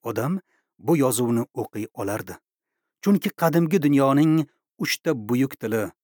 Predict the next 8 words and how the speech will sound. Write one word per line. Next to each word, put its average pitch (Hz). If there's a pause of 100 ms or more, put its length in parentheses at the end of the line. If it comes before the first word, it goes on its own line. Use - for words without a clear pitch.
(340)
oramiy, 120 (380)
lotin 131 (420)
va 117
yunon 131
tillarida 165
yozilgan 151
yozuvni 117 (420)
hamma 120